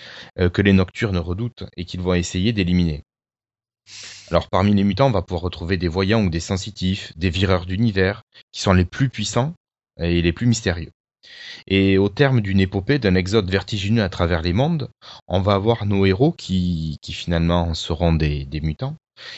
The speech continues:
qui vont évoluer et rencontrer, euh, la ténèbre. Et c'est, moi, c'est un livre que j'ai découvert il y a plus d'une vingtaine d'années et que j'ai relu avec plaisir, euh, qui est édité chez La Talente, mais par contre, euh, il n'est plus disponible, par exemple, chez Amazon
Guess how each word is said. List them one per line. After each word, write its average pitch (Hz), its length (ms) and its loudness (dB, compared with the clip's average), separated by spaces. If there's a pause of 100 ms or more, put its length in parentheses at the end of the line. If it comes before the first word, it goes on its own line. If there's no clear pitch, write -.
(160)
qui 92 140 -6
vont 98 420 0 (1400)
évoluer 110 720 6
et 98 60 6
rencontrer, 92 720 -2
euh, 80 160 -2
la 87 120 0
ténèbre. 95 480 -4 (440)
Et 95 280 4
c'est, - 460 -10
moi, 117 140 4
c'est 123 200 0
un 120 60 6
livre 123 300 4
que 104 140 2
j'ai 95 220 4
découvert 101 520 4
il 87 60 0
y 82 60 4
a 80 240 0 (340)
plus 113 100 -2
d'une 104 240 2
vingtaine 117 380 2
d'années 104 400 0
et - 40 -10
que - 120 -4
j'ai 92 140 0
relu 120 220 2
avec 123 160 0
plaisir, 104 440 0 (720)
euh, 90 240 4
qui 107 180 2
est 104 40 6
édité 104 360 2
chez 87 460 4
La 110 140 4
Talente, 117 500 -2
mais 98 120 -4
par 98 200 -4
contre, 143 680 -2
euh, 90 380 2
il 90 120 -2
n'est 95 220 2
plus - 180 -2
disponible, 127 600 2
par 104 160 2
exemple, 98 340 2
chez - 220 0
Amazon 95 580 2